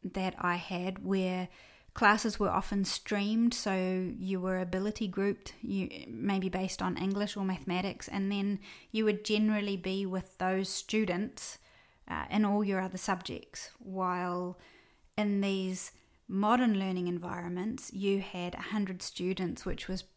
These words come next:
pretty much the whole year level, in one space all together, and they needed to interact with people who weren't in their ability streaming or the same socioeconomic group or the same,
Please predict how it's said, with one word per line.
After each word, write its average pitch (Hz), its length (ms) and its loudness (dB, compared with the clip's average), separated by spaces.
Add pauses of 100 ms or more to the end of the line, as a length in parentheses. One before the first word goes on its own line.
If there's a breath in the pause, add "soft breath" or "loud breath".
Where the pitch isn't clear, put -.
(140)
pretty 202 200 10
much - 300 -2
the 190 80 -4
whole 190 280 -2
year 202 240 0
level, 190 460 -4 (680 loud breath)
in 220 220 6
one 190 220 2
space 180 440 -6 (140)
all 220 200 2
together, 170 500 -4 (160)
and 190 260 0
they 190 180 0
needed 196 440 -2
to 185 340 -2
interact 190 560 -2
with 185 160 -6
people 190 440 -2
who 185 380 -2 (840 loud breath)
weren't 226 520 6
in 214 260 2
their 190 400 0 (480 loud breath)
ability 185 840 0
streaming 190 680 -2
or 190 160 -2
the 180 100 -4
same 190 300 -2
socioeconomic 185 1040 -4
group 180 360 -6
or 196 140 -2
the 185 100 -4
same, 185 440 -2